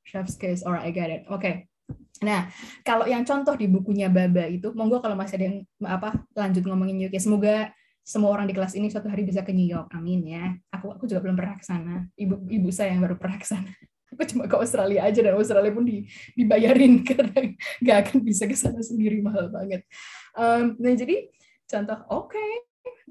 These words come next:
Japan, oh yeah, sure. Ja-, but, uh, I mean, it really, every-, everywhere is better. Kalau aku sih lebih melihatnya kayak, ya kemana kita bisa jalan-jalan penting sih. Oke, vernacular, hmm, oke.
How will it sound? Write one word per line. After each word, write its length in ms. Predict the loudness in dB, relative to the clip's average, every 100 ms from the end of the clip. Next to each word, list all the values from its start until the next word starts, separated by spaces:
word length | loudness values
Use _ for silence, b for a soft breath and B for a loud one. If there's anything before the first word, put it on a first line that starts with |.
| _
Japan, 240 | -12 -10 -6 -2
oh 80 |
yeah, 240 | 0 0 -2
sure. 580 | -4 -2 2 2 2 -2
Ja-, 260 | -6 -6 -8
but, 240 | -4 0 0
uh, 240 | 0 -2
I 140 | -4 -4
mean, 400 | -4 -4 -6 -8
it 160 | -6
really, 340 | -2 0 0 -4 _
every-, 320 | 0 0 -2
everywhere 400 | -2 0 2 2
is 80 | 0
better. 400 | -2 -4 -4 -8 -2
Kalau 160 | 2 2
aku 240 | 0 -4
sih 160 | -2 -2
lebih 240 | 0 2
melihatnya 400 | 2 2 -4 -4
kayak, 320 | -2 -2 -4 _ _ _ _ -2
ya 160 | -2 0
kemana 320 | 0 0 -2
kita 160 | -2
bisa 180 | -2 0
jalan-jalan 560 | -4 -4 -8 -10 -8 -6
penting 380 | -8 -10 -12 -14
sih. 240 | -16 -14
Oke, 380 | -8 -6 -8 b b b b -8
vernacular, 480 | -4 -4 -2 -4 -6
hmm, 400 | -10 -10 -12 -12 -12
oke. 240 | -6 -4